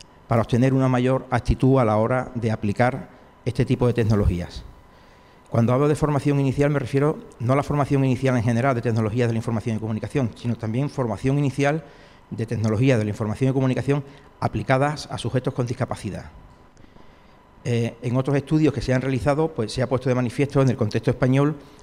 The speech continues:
pues, la falta de, de conocimiento del profesorado,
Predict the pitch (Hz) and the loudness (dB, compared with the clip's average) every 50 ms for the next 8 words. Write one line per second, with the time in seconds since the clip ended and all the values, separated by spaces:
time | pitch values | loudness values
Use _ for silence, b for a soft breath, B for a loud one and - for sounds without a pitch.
0 | B - - - 117 110 - - 117 113 107 104 - - 139 135 135 139 131 127 | B -12 -6 -4 -4 -4 -2 -2 -2 -2 -2 -2 0 0 0 0 0 0 0 2
1 | 131 123 117 113 107 110 104 104 101 95 82 - - - - - b b b b | 2 0 0 0 -2 -2 -4 -4 -6 -8 -10 -14 -20 -20 -20 -20 b b b b
2 | b - 113 120 110 117 113 110 - - 113 127 151 147 131 - 147 160 175 160 | b -6 -4 -4 -2 -2 -2 -2 -2 -2 0 0 2 0 0 0 0 -2 -2 -2
3 | B B B B B B - 107 110 123 117 - - 107 95 113 98 104 113 123 | B B B B B B -4 0 2 2 2 2 0 -2 -2 0 0 2 2 2
4 | 139 135 127 147 190 | 2 2 2 0 -2